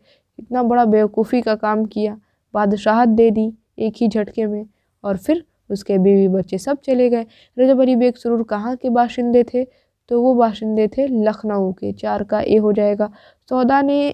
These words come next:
सौदागर ने बादशाह के साथ कैसा सलूक किया? तो सौदागर ने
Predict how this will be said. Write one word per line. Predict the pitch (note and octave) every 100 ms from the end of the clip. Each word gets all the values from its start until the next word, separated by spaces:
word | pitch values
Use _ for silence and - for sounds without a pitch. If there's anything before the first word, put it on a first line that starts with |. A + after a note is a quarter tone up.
| -
सौदागर | - C4 B3+ B3+ C#4 D#4
ने | D4+
बादशाह | C#4 B3+ A#3+ A#3 B3 B3
के | B3
साथ | A#3+ A#3 A3+ -
कैसा | A3 G#3+
सलूक | G#3 G#3 G3+ G3
किया? | G#3 G3+ G3+ _ _ -
तो |
सौदागर | A3+ A3+ A3 A3 A#3+ B3
ने | B3 B3